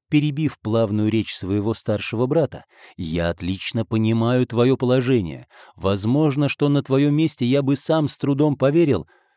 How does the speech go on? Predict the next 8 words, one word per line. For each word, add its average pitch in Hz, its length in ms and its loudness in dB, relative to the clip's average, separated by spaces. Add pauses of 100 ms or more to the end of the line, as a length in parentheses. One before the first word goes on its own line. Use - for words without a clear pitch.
(160)
но 92 280 -2
это 101 280 -2
факт. - 580 -6 (280)
Я 95 520 -2 (440)
Аврелий. 120 800 0 (440)
Только 117 320 0
я 139 220 4
вырос. 135 580 -2